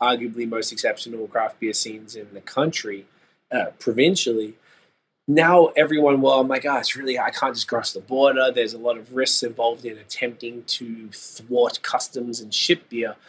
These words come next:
But now I'm looking at, if I'm in Montreal, I'm looking at Ontario. I'm like, "What's going on there? What are you guys doing? What can I get from there?" And then Ontario is the same 'cause everyone wants something new and different.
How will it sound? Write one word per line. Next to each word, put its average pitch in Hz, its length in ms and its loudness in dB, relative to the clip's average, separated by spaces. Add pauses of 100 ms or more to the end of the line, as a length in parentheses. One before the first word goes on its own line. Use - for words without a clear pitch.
(280)
But - 160 -2 (320)
now 151 400 8
I'm 131 180 4
looking 143 340 2
at, 120 240 2
if 131 140 -2
I'm 135 140 2
in 123 100 -2
Montreal, 120 500 4
I'm 143 120 2
looking 113 320 0
at 110 100 -8
Ontario. 117 560 0
I'm 101 80 -14
like, 110 140 -14
"What's - 100 -12
going 113 300 -6
on 165 160 -4
there? - 240 -8
What 120 100 -18
are 123 60 -20
you 135 80 -16
guys - 320 -2
doing? 90 240 -14
What 110 160 -10
can 120 120 -8
I 110 80 -8
get 123 300 -2
from 110 140 -20
there?" 143 160 2
And 131 100 -2
then 113 80 -4
Ontario 127 500 4
is 110 120 -2
the 110 100 -16
same 151 300 0
'cause - 100 -12
everyone 131 360 2
wants 120 180 -4
something 113 340 -8
new 131 180 0
and 104 140 -14
different. 101 400 -4